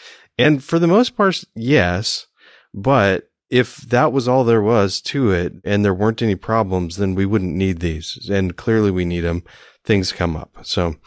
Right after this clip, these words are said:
I think it's good for people to go. It's not a long read. I think people should read 'em, especially before you go to a, an event, to make sure you know what's up with that. The other thing that's nice to look up is, uh, what is the reporting mechanism? So if you see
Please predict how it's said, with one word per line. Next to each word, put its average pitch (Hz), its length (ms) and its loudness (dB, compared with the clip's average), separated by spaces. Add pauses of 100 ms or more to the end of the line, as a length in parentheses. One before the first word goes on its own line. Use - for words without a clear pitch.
(280)
I 131 120 0
think 143 180 2
it's 127 140 0
good 127 180 0
for 107 140 -4
people 107 300 -2
to 98 120 -2
go. 95 320 0
It's 107 160 -8
not 143 160 2
a 127 60 2
long 110 280 4
read. 123 240 2
I 98 60 4
think 92 220 -2
people 92 200 -6
should 90 200 -10
read 98 180 2
'em, 98 180 2 (400)
especially 107 440 -2
before 92 420 0
you 95 160 2
go 92 320 2
to 90 320 0
a, 85 360 0 (360)
an 95 60 -2
event, 98 400 2
to - 100 -4
make 101 220 0
sure 104 200 -2
you 98 220 0
know 95 400 2 (480)
what's - 180 -2
up 170 220 0
with 165 120 -4
that. 208 360 2
The 110 80 2
other 113 180 2
thing 117 300 0
that's 101 180 -2
nice 101 320 0
to 107 120 -2
look 101 240 -2
up 120 200 -2
is, 98 240 -2
uh, 98 200 0
what 101 180 0
is 107 140 0
the 104 80 -4
reporting 104 440 0
mechanism? 82 520 -4
So 92 240 0
if 95 120 -2
you 107 120 0
see 127 320 -2